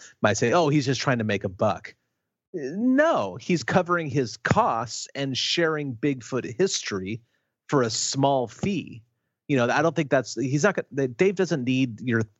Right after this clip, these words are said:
thirty or fifty bucks or whatever, man. He's doing just fine by himself. Um, he doesn't need that, but you might need the information. You might find it interesting,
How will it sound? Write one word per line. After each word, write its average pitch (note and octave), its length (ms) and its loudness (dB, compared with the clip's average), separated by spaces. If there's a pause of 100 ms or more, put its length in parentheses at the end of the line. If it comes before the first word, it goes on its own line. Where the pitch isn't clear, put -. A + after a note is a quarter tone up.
(160)
thirty A#2 280 4
or G#2 100 2
fifty A2+ 360 0
bucks G#2+ 400 0
or G#2 60 0
whatever, E2 360 -2
man. F2 180 -2
He's A#2 160 0
doing C#3+ 220 2
just A#2+ 220 -2
fine A2+ 240 0
by G#2 120 2
himself. F#2 520 -2 (440)
Um, G2+ 400 2
he C#3+ 80 2
doesn't B2+ 260 2
need A2+ 420 0
that, - 420 0 (400)
but B2 220 2 (340)
you C3+ 420 2
might D#3+ 280 0
need D3+ 140 0
the D3 100 2
information. C#3+ 560 -2
You A#2+ 240 2
might F3 260 0
find E3+ 220 0
it C#3+ 100 -2
interesting, E3 540 -4